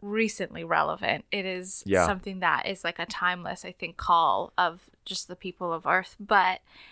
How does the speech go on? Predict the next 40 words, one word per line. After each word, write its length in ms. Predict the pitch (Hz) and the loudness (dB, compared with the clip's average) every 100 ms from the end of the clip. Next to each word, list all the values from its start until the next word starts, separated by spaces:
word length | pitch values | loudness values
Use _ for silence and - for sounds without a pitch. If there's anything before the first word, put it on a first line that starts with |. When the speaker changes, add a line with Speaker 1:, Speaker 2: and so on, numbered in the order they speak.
| - | -2
Speaker 1:
at 100 | 190 | -2
the 60 | 202 | 0
same 280 | - 185 185 | -4 -6 -6
time, 400 | - 202 196 185 | 0 4 4 2
more 260 | 185 190 180 | -4 -6 -8
and 80 | |
more 180 | 170 165 | -8 -10
in 80 | 165 | -10
the 60 | 175 | -8
last 220 | 175 - | -8 -8
couple 200 | 185 180 | -10 -10
of 60 | |
years, 280 | 165 170 202 | -4 -2 -2
I 80 | 190 | -6
think 200 | - 180 | -8 -8
it's 180 | 175 - | -10 -10
been 220 | - 185 | -8 -8
more 420 | 180 175 180 180 | -6 -4 -4 -4
of 160 | - 185 | -4 -4
a 40 | |
conversation 640 | 185 185 175 - 180 - 180 | -4 -4 -4 -8 -6 -6 -6
that's 180 | 175 | -12
been 140 | - 175 | -14 -4
brought 180 | 180 175 | 0 0
up 140 | - | -4
in, 100 | 185 | -8
like, 180 | 170 - | -10 -6
public 340 | 233 208 220 | -6 -6 -8
spheres. 680 | - - 302 370 403 - - | -10 -6 -2 -2 -2 -6 0
Speaker 2:
Yeah. 260 | 107 113 90 - - - - | 8 8 8 2 -16 -20 0
Speaker 1:
Which 140 | 254 | 4
I 80 | 269 | 6
find 240 | 269 254 | 8 6
really 200 | 240 240 | 4 2
helpful 480 | 220 240 233 - 214 | 2 4 4 4 -4
and 180 | 196 185 | -2 -2
good, 360 | - 214 214 185 | 0 2 2 4
but 160 | 185 | 2
typically, 440 | - 196 190 - 180 | 2 -4 -6 -6 -2
like, 240 | 160 - | -2 -2